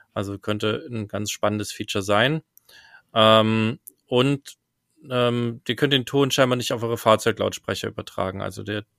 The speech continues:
ne, wenn der Ton oder die Lautstärke euch im Gerät nicht ausreicht, ja, dann ist halt Pech.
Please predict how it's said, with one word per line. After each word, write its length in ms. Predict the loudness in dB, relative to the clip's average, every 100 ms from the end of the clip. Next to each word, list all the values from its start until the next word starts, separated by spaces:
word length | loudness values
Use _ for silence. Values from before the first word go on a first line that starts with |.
| _
ne, 220 | -6 -6
wenn 120 | -4 -4
der 120 | -6
Ton 400 | -4 -2 -2 -2
oder 80 | -4
die 160 | -2
Lautstärke 500 | 2 2 2 2 2
euch 160 | -2 -4
im 120 | -8
Gerät 280 | -4 -4 -4
nicht 140 | -4
ausreicht, 640 | -2 -2 0 0 0 -2 _ _ _ -20 -20 -16 -16 -16 -18 _
ja, 280 | -6 -6 -8 _ _ -10
dann 120 | -8
ist 120 | -6
halt 180 | -6 -6
Pech. 360 | -4 -4 -4